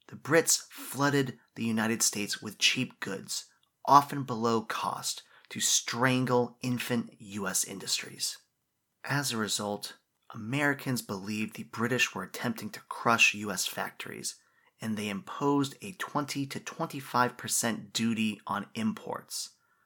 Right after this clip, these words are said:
This was not really high enough to provide completely adequate safeguards, but it did start a protective trend in U S foreign policy.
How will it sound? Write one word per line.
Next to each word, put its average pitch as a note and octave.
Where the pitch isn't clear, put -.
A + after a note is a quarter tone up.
This C3
was C#3
not D3
really C3
high C3
enough C3
to -
provide A2
completely C3
adequate A#2+
safeguards, G2
but A2+
it -
did C#3+
start A2+
a G#2
protective -
trend G2+
in A2+
U G#2+
S F#2+
foreign F#2
policy. -